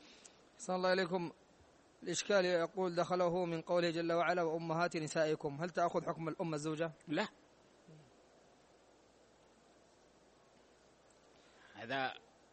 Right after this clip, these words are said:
Speaker 2: أمر معلوم، هذا ما يرد على الذهن، لأنه معلوم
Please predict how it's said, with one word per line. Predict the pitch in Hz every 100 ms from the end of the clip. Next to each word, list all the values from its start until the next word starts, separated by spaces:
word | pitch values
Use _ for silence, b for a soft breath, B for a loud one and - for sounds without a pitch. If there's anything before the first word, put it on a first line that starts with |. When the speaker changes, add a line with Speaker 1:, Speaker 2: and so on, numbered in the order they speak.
| - - - -
Speaker 2:
أمر | 165 185 233
معلوم، | 240 262 262 180 123
هذا | 139 170
ما | 214 233
يرد | 202 185 156
على | 170
الذهن، | 175 147 170 156 160 - - - - - - - - -
لأنه | 147 170 180 220
معلوم | 247 202 196 170